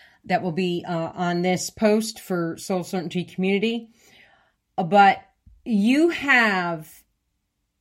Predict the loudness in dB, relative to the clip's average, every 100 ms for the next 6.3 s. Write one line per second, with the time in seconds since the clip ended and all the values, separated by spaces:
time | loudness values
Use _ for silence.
0 | _ _ 4 6 6 2 2 2 4 4
1 | 2 0 0 0 2 0 0 0 0 0
2 | -2 -2 0 0 2 0 -2 -6 -4 -4
3 | -6 -6 -2 0 -2 -4 -6 -6 -2 -2
4 | -2 -4 -10 _ _ _ _ 0 4 6
5 | 4 4 2 2 -4 -4 -4 -4 -2 -4
6 | -4 -8 -8